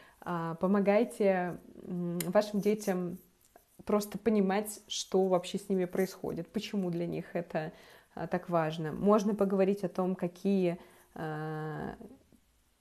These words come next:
какие пути от-, э, отступления будут, если они, а, необх-, по-, появятся. То есть дать максимально широкую картину будущего,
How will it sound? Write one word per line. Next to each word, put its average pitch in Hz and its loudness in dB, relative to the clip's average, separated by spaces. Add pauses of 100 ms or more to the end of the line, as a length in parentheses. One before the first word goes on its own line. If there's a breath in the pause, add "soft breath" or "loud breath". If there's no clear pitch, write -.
(340)
какие 208 -2
пути 208 0
от-, - -8
э, 165 -4
отступления 180 2
будут, 175 2 (200)
если 175 -4
они, 160 -4
а, 170 -10
необх-, 180 -4 (100)
по-, 196 0
появятся. 180 -2
То - 4
есть 202 0 (960)
дать 226 2
максимально 220 -2
широкую 214 -2
картину 180 -4
будущего, 190 -4